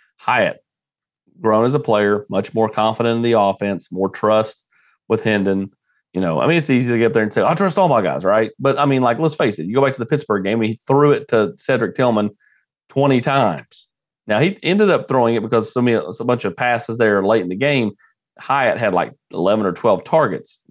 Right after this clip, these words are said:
and, like, eleven catches. Um, but Brew didn't.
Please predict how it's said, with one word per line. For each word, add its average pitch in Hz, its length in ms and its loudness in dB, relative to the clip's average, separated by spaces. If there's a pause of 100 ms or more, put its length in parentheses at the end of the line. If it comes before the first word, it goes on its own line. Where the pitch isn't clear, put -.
(120)
and, 87 140 -6
like, 87 160 0
eleven 95 360 -2
catches. 147 460 -2 (600)
Um, 92 480 0 (440)
but 101 200 -2
Brew 175 260 4
didn't. 58 440 -4